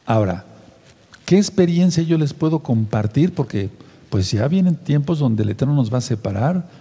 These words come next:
Nada de tristeza, aleluya. Vamos a seguir adelante todos hasta que el Eterno diga. Lo que yo les puedo compartir es esto, a ver. Yo he hecho esto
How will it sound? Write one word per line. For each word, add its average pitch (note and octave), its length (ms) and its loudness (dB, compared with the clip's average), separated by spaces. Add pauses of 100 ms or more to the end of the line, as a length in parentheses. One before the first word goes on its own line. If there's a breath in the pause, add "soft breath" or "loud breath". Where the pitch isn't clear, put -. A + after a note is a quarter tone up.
(140 loud breath)
Nada D3 300 2
de C#3+ 140 2
tristeza, C#3+ 760 -2
aleluya. A#2+ 640 0 (480 loud breath)
Vamos C3 260 0
a - 20 -10
seguir C#3 260 0
adelante B2+ 400 0
todos A2+ 380 -4
hasta G#2 160 -4
que G2+ 80 -6
el G#2 80 -2
Eterno A2 260 -2
diga. F2+ 320 -8 (840 loud breath)
Lo C3 100 -2
que C3 140 0
yo D#3+ 80 4
les G3+ 160 2
puedo F3+ 240 -2
compartir C#3+ 540 0
es B2+ 200 -2
esto, G2+ 260 -8
a D#2+ 60 -10
ver. D#2+ 320 -14 (800)
Yo D3+ 260 2
he G3 100 4
hecho G3 440 -2 (320)
esto D#3 500 0